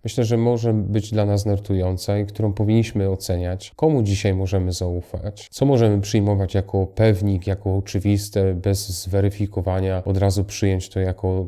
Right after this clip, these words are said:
dla nas ważne? Nie mieć przynajmniej co do tego wątpliwości. Myślę, że wiele jest takich fake newsów, jest wiele takich informacji, które przylatują nam przed, przed oczyma właśnie w postaci różnych zdjęć, historii, artykułów, e, które nie do końca jesteśmy w stanie zweryfikować i,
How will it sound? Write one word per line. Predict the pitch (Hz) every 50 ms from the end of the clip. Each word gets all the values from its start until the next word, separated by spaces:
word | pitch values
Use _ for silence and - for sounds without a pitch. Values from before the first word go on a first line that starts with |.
| 95
dla | 90 90 95 95
nas | 95 92 92 92
ważne? | 98 90 90 90 85 - - 78 - - - - -
Nie | 104 110 110
mieć | 107 107 104 101 104
przynajmniej | - - - 107 104 98 101 98 98 95
co | - - 98
do | 92 92
tego | 92 - 92 90 92
wątpliwości. | 90 95 92 - - - 104 110 113 95 - - - - - _ _ -
Myślę, | - 113 110 - 127
że | 110 120 113
wiele | 107 131 131 120 113 104 98 98 98
jest | 101 98 95 - -
takich | 107 98 - 107 98 95
fake | 104 98 - 107 101 104 104
newsów, | 113 113 113 113 - - 113 98 -
jest | 110 104 101 101 - - 95
wiele | 95 95 113 113 110 107
takich | 104 107 101 101 107 98 92
informacji, | 104 101 98 - 107 98 101 104 104 101 104 - 107
które | 101 - 104 101
przylatują | 101 - - - 104 101 101 - 120 110 107 107
nam | 101 98 98
przed, | 98 - 107 98 95 76 98 - -
przed | - - 113 101
oczyma | 104 104 101 - - 120 120 117 107 101 92 - - - - -
właśnie | 101 104 107 - - 110 101
w | 101 -
postaci | - 107 104 - - 107 104 - 107 101
różnych | 101 98 90 101 95 95
zdjęć, | 92 92 - 113 117 123 127 123 -
historii, | - - 101 - - - 101 104 104 104 107 110 110 117 113 - _ -
artykułów, | 101 98 - - 104 98 - 101 101 107 117 123 117 - - -
e, | 104 101
które | 101 - 113 110 113
nie | 113 113 113
do | 127
końca | 123 160 156 131 110 - 101
jesteśmy | 95 95 - - 98 - - 98
w | 95
stanie | - - 101 95 95 95
zweryfikować | 92 92 90 95 92 95 92 - 95 - - 95 87 90 87 87 - -
i, | - 90 92